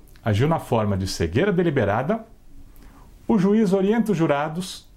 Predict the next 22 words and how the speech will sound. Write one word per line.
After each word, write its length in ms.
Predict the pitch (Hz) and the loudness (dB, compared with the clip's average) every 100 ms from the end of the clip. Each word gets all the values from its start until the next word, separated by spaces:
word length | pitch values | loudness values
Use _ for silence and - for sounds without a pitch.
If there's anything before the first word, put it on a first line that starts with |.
| - - | -8 -6
a 80 | |
decidir 420 | 160 170 151 143 147 | -2 -2 0 -2 2
com 180 | 180 | 2
base 560 | 131 120 143 147 190 - 127 | 2 0 0 -2 -6 -6 -4
em 160 | 127 | -2
critérios 480 | 120 120 120 107 95 | -2 -2 0 0 -2
determinados, 1040 | 98 202 226 202 143 147 196 214 - - - - - - - - - 277 | 0 0 0 0 0 0 -2 -4 -6 -12 -20 -20 -20 -20 -20 -20 -8 -2
e 100 | 262 | 0
essa 200 | 196 208 | 2 2
orientação 680 | 202 196 226 - 190 202 | 2 0 -2 0 0 -2
tem 220 | 190 202 | -2 0
o 60 | 196 | 2
nome 280 | 165 165 165 | 2 0 0
de 280 | 151 185 - | -2 -4 -2
Instruções 840 | 190 190 208 - 143 143 - - | -2 0 -2 0 0 -2 -6 -10
de 260 | 139 156 - - - - | -2 -2 -2 -12 -20 -4
Avestruz. 760 | 131 127 156 - - - - - - - - - - - - - | -2 -2 -6 -8 -8 -10 -12 -16 -18 -18 -20 -20 -20 -20 -20 -4
É 80 | 190 | -2
uma 140 | 202 | 0
espécie 460 | 190 - 214 208 202 | -2 0 0 0 0
de 400 | 156 170 151 123 | 2 2 4 2
roteiro 680 | 110 196 - 139 170 226 | 2 -2 2 2 2 0